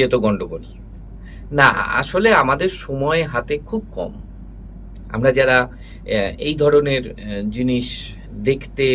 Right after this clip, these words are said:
অভ্যস্ত নই, তাদের কাছে তো আরো কম। কারণ এই দুটো বুড়ো আঙুল বড় ব্যথার জায়গা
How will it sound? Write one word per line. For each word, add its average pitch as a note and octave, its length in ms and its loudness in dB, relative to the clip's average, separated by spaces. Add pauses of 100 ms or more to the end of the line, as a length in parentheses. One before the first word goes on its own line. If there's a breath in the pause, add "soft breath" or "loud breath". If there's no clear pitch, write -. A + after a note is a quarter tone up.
(280)
অভ্যস্ত A#2 580 -4
নই, C3+ 340 2 (480 loud breath)
তাদের F3+ 260 2
কাছে C#4 220 0
তো - 60 4
আরো A2 240 6
কম। D#2+ 120 -6 (1000 loud breath)
কারণ D#3 260 4
এই E3+ 120 -2
দুটো D3 160 2 (100)
বুড়ো C3 180 6 (120)
আঙুল B2 240 2 (2250)
বড় A2+ 240 6 (1600)
ব্যথার G#2+ 460 0
জায়গা D#2+ 340 -8